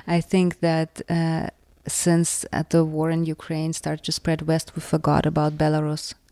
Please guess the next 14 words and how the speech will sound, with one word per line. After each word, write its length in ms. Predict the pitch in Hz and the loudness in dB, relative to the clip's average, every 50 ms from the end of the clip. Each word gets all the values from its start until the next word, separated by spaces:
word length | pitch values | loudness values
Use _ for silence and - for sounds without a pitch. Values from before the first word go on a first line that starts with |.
| _ _ - - - - - - - - _ - | _ _ -20 -20 -20 -20 -20 -20 -20 -8 _ 2
Nobody 280 | 170 156 160 156 156 | 2 4 4 4 2
gives 240 | 156 160 151 - - | 2 0 -2 -2 -4
a 40 | 131 - - - | -10 -10 -6 -2
damn 320 | - 156 156 156 156 156 | 0 2 4 4 4 4
about 320 | 156 151 - - - - 156 | 2 2 0 -2 -2 -2 -4
Belarus. 640 | - 156 156 156 156 156 156 156 - - - - - _ _ _ _ _ _ - - _ _ _ - | -4 -4 -4 -4 -4 -6 -6 -6 -6 -8 -10 -12 -14 _ _ _ _ _ _ -20 -20 _ _ _ -4
Um, 340 | - 165 165 160 160 160 156 151 | -2 -2 0 0 0 -2 -2 0
and 140 | 165 170 | 2 2
I 60 | 170 165 | 2 2
have 160 | 160 165 156 | 2 0 -2
friends 380 | - - 170 165 165 160 - | -2 0 2 2 2 0 -2
from 280 | - - 160 160 160 151 | -4 -2 -2 0 0 0
there, 340 | - - - - - 165 - - - - - - - - - - - - - - | 0 -2 -2 -2 -4 -6 -8 -12 -16 -20 -18 -16 -16 -16 -16 -16 -16 -16 -8 -2
um, 640 | 160 165 165 160 165 160 165 165 160 160 160 156 - | 2 4 4 6 4 4 4 2 2 0 -2 -2 -4